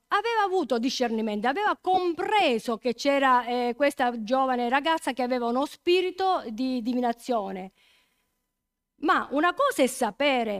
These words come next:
ma una cosa è, un'altra cosa invece è sapere cosa fare quando ci troviamo davanti a queste cose.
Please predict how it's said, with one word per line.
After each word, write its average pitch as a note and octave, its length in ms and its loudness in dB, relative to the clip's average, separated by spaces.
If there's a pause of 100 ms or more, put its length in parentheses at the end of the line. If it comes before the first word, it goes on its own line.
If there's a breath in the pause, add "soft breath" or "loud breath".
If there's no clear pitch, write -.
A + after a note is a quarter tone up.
(580)
ma G4+ 120 -2
una A#4+ 200 0
cosa B4+ 300 0
è, F#4+ 220 -2
un'altra G#4+ 400 -2
cosa A4 200 -2
invece F#4+ 280 -2
è - 20 0
sapere G#4 380 -2
cosa A4+ 340 4
fare G#3+ 720 -2
quando C4 320 0
ci B3+ 140 -4
troviamo B3+ 380 2
davanti B3 400 0
a A#3+ 40 -6
queste A3+ 320 -6
cose. G3 540 -8